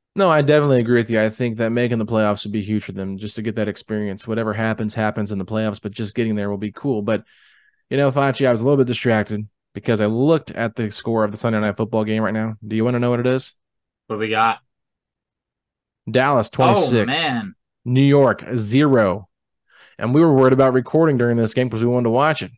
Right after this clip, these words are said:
Speaker 1: This is gonna be a snooze fest
Speaker 2: <laughs>
Speaker 1: here for opening night. Good grief.
Speaker 2: Sounds like we're not missing much. Um, I do have Cowboys defense playing tonight. They're
Speaker 1: Ooh.
Speaker 2: playing really good.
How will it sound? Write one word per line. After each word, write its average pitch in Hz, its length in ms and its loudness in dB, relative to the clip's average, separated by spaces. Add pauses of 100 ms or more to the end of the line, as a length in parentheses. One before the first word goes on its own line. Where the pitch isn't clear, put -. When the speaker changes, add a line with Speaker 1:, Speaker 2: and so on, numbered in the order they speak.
(220)
Speaker 1:
This 143 160 -4
is 127 80 -2
gonna 110 180 0
be 113 100 2
a 110 80 2
snooze 165 300 0
fest 113 300 0
Speaker 2:
<laughs> - 0 -
Speaker 1:
here 135 120 4
for 107 160 2
opening 117 360 2
night. 123 320 0
Good 143 180 -2
grief. 117 640 -6 (280)
Speaker 2:
Sounds 160 520 -10
like 170 200 -4
we're 151 160 -4
not 151 380 0
missing 139 480 -8
much. 117 760 -6
Um, 113 580 0
I 113 140 -8
do 113 280 -4
have 131 300 -6
Cowboys 123 600 -8
defense 113 600 -12
playing 104 400 -12
tonight. 101 480 -10 (180)
They're 110 140 -6
Speaker 1:
Ooh. 127 260 -4
Speaker 2:
playing 147 340 -10
really 151 400 -8
good. 131 380 -8